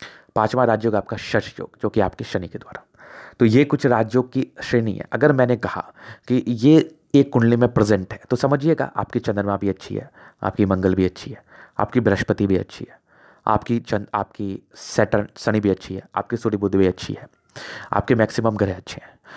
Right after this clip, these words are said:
तो जब आप, आपकी शुक्र भी अच्छी है, मालव योग उसके द्वारा बनी, तो मान लो जब आपकी मैक्सिमम ग्रह अच्छे हैं तो उसकी महादशा अंतरदशा होती है। शुक्र की महादशा बीस वर्षों की होती है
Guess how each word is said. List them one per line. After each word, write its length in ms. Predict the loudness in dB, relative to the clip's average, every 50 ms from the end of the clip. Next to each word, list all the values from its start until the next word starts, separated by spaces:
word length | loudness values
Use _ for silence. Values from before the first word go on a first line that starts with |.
| -20 -14 _
तो 80 | 0 2
जब 100 | 4 4
आप, 240 | 2 2 -2 _ _ -6
आपकी 200 | -6 -6 -6 -8
शुक्र 240 | -12 -10 -8 -8 -6
भी 140 | -4 -2 -4
अच्छी 220 | -4 -4 -4 -6
है, 60 | -4
मालव 260 | -2 -2 -2 -2 -2 0
योग 160 | -2 -2 -2
उसके 200 | -6 -4 -2 -2
द्वारा 200 | 0 0 -2 -2
बनी, 220 | -4 -4 -8 -8 _ _ _ -20 -20 -20 -18 -8 0
तो 60 | 2 2
मान 200 | 4 4 4 4
लो 120 | 4 4
जब 100 | 4 2
आपकी 220 | 2 0 -2 -4
मैक्सिमम 360 | -4 -4 -4 -4 -4 -6 -4 -2
ग्रह 200 | -2 -2 -2 -2
अच्छे 240 | -2 -4 -8 -14
हैं 180 | -14 -14 -14 -20 _ _ -20 -20 _ 2
तो 80 | 2 2
उसकी 180 | 2 2 0
महादशा 440 | 0 0 0 0 0 0 -2 0 -4
अंतरदशा 460 | -4 -2 -4 -4 -4 -6 -8 -6 -8
होती 280 | -8 -8 _ _ -20 -20
है। 120 | -20 -20 _ _ _ _ -20 -20 -20 -20 -20 -20 _ _ -2
शुक्र 240 | -2 0 2 2
की 120 | 2 2 2
महादशा 360 | 2 2 2 0 0 0 0
बीस 260 | 2 2 0 0 0
वर्षों 220 | -2 -2 -2 -4 -4
की 100 | -2 -4
होती 300 | -4 -4 -6 -10 -14 -14
है 120 | -14 -20